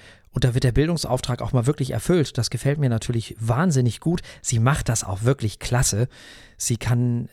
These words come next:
sehr gut vermitteln. Sie macht, dass man Dinge versteht. Eine kleine Anmerkung noch. Das gilt übrigens auch für homosexuelle Partnerschaften.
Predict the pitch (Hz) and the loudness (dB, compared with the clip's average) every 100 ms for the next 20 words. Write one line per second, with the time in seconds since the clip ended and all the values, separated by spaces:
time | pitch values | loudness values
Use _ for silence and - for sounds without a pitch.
0 | - 107 123 165 156 165 - 143 139 143 | -8 -2 2 2 2 -2 0 2 2 2
1 | 147 143 143 143 135 - - _ - 117 | 2 2 0 -2 -6 -16 -20 _ -6 -2
2 | 131 135 135 143 120 135 - - 131 - | 0 -2 -4 -4 0 0 -2 -2 -2 0
3 | 131 123 143 135 - 113 - 151 160 - | 0 2 2 0 0 -2 0 2 2 -2
4 | - - 120 160 147 139 123 202 208 180 | -10 -2 0 2 2 2 2 0 0 0
5 | 170 156 156 - - - - 131 - 175 | -2 -2 -4 -6 -14 -20 -2 0 2 0
6 | 175 160 156 - 139 147 120 180 208 - | 0 0 0 -2 0 0 2 2 2 2
7 | 151 147 180 233 143 - 107 - 107 165 | 0 0 0 0 0 0 0 -2 -2 -2